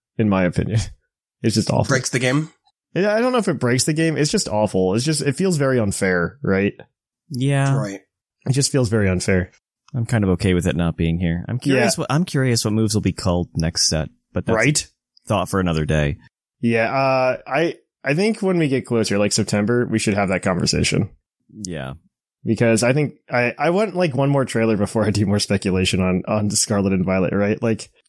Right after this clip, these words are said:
Speaker 3: Exactly. Like, tell me the name of the region, please. Like,
Speaker 2: Right.
Speaker 1: yeah, right?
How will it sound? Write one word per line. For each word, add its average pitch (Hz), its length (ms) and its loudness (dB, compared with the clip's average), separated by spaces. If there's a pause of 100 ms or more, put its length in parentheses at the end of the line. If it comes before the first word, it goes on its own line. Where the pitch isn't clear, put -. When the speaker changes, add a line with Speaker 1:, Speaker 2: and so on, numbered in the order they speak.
Speaker 3:
Exactly. 95 840 0
Like, 92 240 2 (180)
tell 156 140 0
me 170 100 0
the 147 140 0
name 127 240 0
of 120 40 0
the 113 120 0
region, 98 400 0
please. 87 560 0
Like, 107 360 0 (220)
Speaker 2:
Right. 170 200 -2
Speaker 1:
yeah, 175 140 2
right? 202 300 2